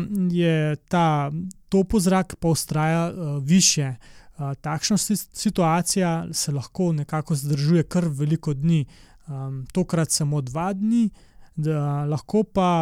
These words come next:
ehm, tudi cel teden ali pa, ja, res, eh, mnogo časa. Eh, tako da leta dva tisoč štirinajst je ta žled vztrajal skorajda teden dni. Tako da, ja, ta akumulacija ledu se l-, ob padavinah potem samo nabira.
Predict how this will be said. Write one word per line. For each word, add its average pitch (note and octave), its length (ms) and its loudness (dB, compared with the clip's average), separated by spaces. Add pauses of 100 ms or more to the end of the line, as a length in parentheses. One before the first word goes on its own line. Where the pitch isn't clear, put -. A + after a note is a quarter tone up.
ehm, C#3+ 460 -6 (180)
tudi D#3+ 340 0
cel F3 440 0
teden D#3 420 -2
ali C#3 220 -4
pa, C#3 360 -4
ja, C#3+ 320 -2
res, D#3 380 2
eh, D3+ 40 -6 (220)
mnogo D3 360 0
časa. C#3+ 520 -2 (640)
Eh, C#3+ 200 -4
tako F#3 260 0
da F3 120 4
leta F#3 280 2
dva D#3 280 -2
tisoč - 260 -4
štirinajst F#3 760 2
je D3 140 -4
ta D3 340 -4
žled D3+ 340 -2
vztrajal D3+ 520 -2
skorajda C#3+ 460 -2
teden C3+ 420 -4
dni. C3 260 -8 (120)
Tako - 320 -8
da, C#3 160 -6
ja, C#3+ 280 -2 (520)
ta F3 240 4
akumulacija E3 640 4
ledu D#3+ 240 4
se - 160 0
l-, D#3 200 -2
ob D3 120 -4 (140)
padavinah D#3+ 640 2
potem D3 400 -2
samo D3 340 -2
nabira. C3+ 480 -4